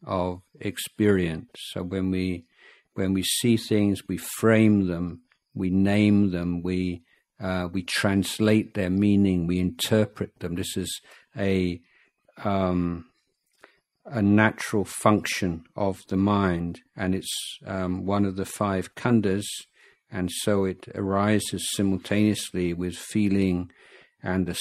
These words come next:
sankhara khandha, so it's not something that can be separated from them. Um, so, uh, perception can be, uh, simply, uh, perception of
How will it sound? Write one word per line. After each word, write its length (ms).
sankhara 760
khandha, 480
so 200
it's 200
not 200
something 600
that 200
can 240
be 340
separated 960
from 400
them. 360
Um, 580
so, 640
uh, 540
perception 720
can 320
be, 500
uh, 180
simply, 800
uh, 200
perception 640
of 280